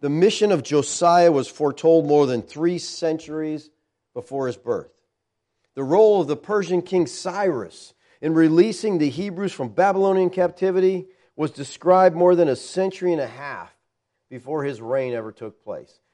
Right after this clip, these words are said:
Isaiah forty-four twenty-eight says, "Who says of Cyrus, 'He is my shepherd'?" This is a pagan king. And he says,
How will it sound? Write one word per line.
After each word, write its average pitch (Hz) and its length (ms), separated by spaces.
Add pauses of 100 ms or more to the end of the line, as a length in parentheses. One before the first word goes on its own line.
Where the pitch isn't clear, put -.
(120)
Isaiah 147 300
forty-four 151 480
twenty-eight 139 520
says, 139 320 (220)
"Who 185 160
says 180 300
of 139 120
Cyrus, 160 720
'He 220 200
is 143 140
my 214 280
shepherd'?" 269 600 (360)
This 247 260
is 170 240
a 127 100
pagan 233 800 (120)
king. 165 420 (1400)
And 131 100
he 139 100
says, 139 380